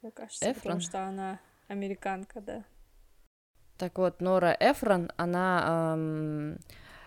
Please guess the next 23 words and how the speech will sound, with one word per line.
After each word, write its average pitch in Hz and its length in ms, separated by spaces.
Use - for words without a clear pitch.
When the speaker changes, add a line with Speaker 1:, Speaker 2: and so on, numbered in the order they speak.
Speaker 2:
журналист, 190 840
сценарист 196 920
и, 214 340
по-моему, 214 320
даже 185 240
режиссёр, 165 540
да, 180 100
если 240 260
я 165 60
не 160 100
ошибаюсь. 156 460
Она, 165 300
когда 170 340
Speaker 1:
Да. 233 60
Speaker 2:
м, 165 680
Гарри 180 280
встретил 170 460
Салли, 160 400
да, 202 160
была 180 260
режиссёром? 160 640
Speaker 1:
Да, 220 420
эм, 208 680